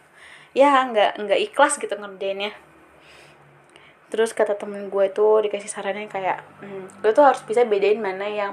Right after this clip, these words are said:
profesional, mana yang personal gitu. Jadinya ya, hmm, sekarang tuh masih belajar tentang profesionalitas di dalam dunia kerja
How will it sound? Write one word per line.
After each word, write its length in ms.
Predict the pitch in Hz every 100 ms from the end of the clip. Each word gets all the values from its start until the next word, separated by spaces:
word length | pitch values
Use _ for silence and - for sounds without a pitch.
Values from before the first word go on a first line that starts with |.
| 202
profesional, 640 | 202 202 196 196 196 208
mana 240 | 196 185 185
yang 80 |
personal 720 | 185 - - 185 180 175 180 - _ _ _ _ _ _ - - _ -
gitu. 400 | - - 165 - _ _ _ _ - _ _ _ _ _ _
Jadinya 320 | 196 190 202
ya, 420 | 214 196 185 180 185 - - -
hmm, 960 | - 190 185 185 185 180 180 180 180 180
sekarang 280 | - 190 185
tuh 160 | 196 202
masih 280 | 196 190 202
belajar 320 | 185 185 190
tentang 320 | 190 180 180 - _ _ _ _ - - _ _ -
profesionalitas 1120 | 202 196 196 - 208 190 185 185 208 - -
di 80 | 208
dalam 280 | 185 185 190
dunia 160 | 180 185
kerja 320 | 180 180